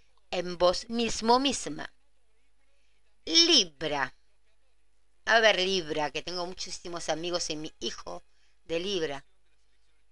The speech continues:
Mm. Bueno,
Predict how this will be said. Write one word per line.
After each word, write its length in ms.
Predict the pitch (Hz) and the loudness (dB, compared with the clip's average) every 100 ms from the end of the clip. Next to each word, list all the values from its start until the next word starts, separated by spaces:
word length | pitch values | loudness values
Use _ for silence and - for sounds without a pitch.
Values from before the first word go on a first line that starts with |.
| - - - | -20 -20 -14
Mm. 440 | 226 220 220 220 208 - - - - - - - - - - - - - - - - | -8 -6 -6 -6 -10 -16 -20 -20 -20 -20 -20 -20 -20 -20 -20 -20 -20 -20 -20 -20 -10
Bueno, 260 | 185 156 | -6 -6